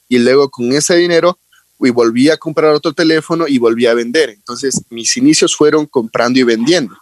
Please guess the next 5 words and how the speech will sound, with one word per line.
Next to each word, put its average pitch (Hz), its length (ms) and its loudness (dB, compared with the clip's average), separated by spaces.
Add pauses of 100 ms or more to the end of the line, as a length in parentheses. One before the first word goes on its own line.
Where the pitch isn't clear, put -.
(360)
los, 117 300 0
los 123 240 0
equipos. 117 480 -6 (320)
Hasta 214 400 0
que 170 380 0